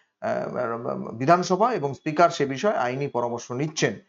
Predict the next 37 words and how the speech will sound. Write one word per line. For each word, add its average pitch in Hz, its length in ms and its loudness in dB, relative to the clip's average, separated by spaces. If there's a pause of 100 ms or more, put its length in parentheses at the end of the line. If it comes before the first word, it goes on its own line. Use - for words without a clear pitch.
(260)
আর 117 380 4
এ 196 100 6
প্রসঙ্গে, 220 540 2
আহ, 147 280 0
জানা 147 280 6
গেল 196 240 4
যেখান 156 320 2
থেকে, 170 180 0
সেটা 147 240 2
হচ্ছে 143 220 -4
যে 151 100 0
কুণাল 151 280 4
ঘোষের 165 300 0
একটা 139 260 -4 (120)
টুইট, 190 320 0 (360)
সে - 220 0
তো 175 100 4
খুব 180 160 2
মারাত্মক 170 540 4
টুইট 190 260 0
এবং 147 280 4 (1000)
সেটার 180 280 2
মধ্যে 180 220 2
অনেক 160 160 2 (180)
ইঙ্গিত 165 320 0
আছে, 220 300 2 (300)
কিছুটা 196 560 4
অপমানসূচক 190 720 2
কথাবার্তাও 156 500 0
আছে, 180 220 -2
সেটাও 151 320 0
আপনাদের 131 300 -4
শোনাই, 143 320 -2
একবার 120 280 -4
দেখাই 160 300 0
টুইটটা, 160 380 -2 (460)
তারপরে 135 720 4